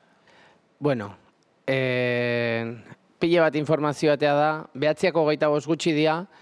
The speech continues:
eh, laizter irikiko deu jendearen gogoetak edo galderetarako aukera, beraz, jun pentsatzen, eta mikroren bat edo lortu beharko da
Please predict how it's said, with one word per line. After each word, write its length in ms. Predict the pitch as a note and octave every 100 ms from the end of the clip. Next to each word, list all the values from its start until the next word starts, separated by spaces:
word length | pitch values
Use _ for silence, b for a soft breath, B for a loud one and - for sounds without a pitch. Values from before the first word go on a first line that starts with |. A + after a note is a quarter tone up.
| B B B B -
eh, 1160 | D#3 D#3 C#3+ C#3 C#3 C3+ C3+ C3 C3 C3 C3 C3 -
laizter 360 | C#3 D#3 F#3 E3
irikiko 480 | D#3 D#3 D3 F3
deu 280 | F3 F3 E3+ E3 E3
jendearen 880 | - D#3+ D#3+ D#3+ D#3+ E3 D#3+ D#3 D#3+ C#3+
gogoetak 640 | D3 D3 D3+ D#3+ D#3+ D3+
edo 120 | D3 C#3
galderetarako 680 | D3 D3+ D#3 D#3 D3+ D3+ D3
aukera, 320 | E3+ E3 D3
beraz, 400 | C3 C#3+ C3+ -
jun 160 | - C#3
pentsatzen, 540 | D3 D#3 E3 D3+ E3 - B B B B B _
eta 420 | C#3 C3+ A#2+ B2 A#2+
mikroren 480 | C#3 C3+ D#3 C#3+
bat 140 | C#3+ C3+
edo 160 | C#3+ C#3+
lortu 300 | B2+ D#3 D3
beharko 680 | C#3 C3+ C3 C3 - C3+ B2+
da 120 | C3